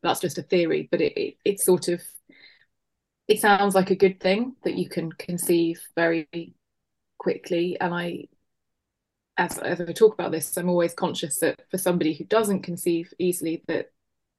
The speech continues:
that might be a difficult thing to hear. So I, I'm sorry if that's, um, the case. Yeah, so we, we got pregnant for a fifth time. Between the fourth and fifth pregnancy, there was some new research published that has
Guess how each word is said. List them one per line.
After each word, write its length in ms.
that 180
might 200
be 80
a 40
difficult 340
thing 140
to 80
hear. 320
So 260
I, 100
I'm 200
sorry 260
if 140
that's, 360
um, 260
the 100
case. 360
Yeah, 300
so 200
we, 160
we 80
got 160
pregnant 340
for 80
a 60
fifth 220
time. 460
Between 360
the 60
fourth 420
and 120
fifth 200
pregnancy, 520
there 160
was 160
some 120
new 200
research 800
published 720
that 200
has 320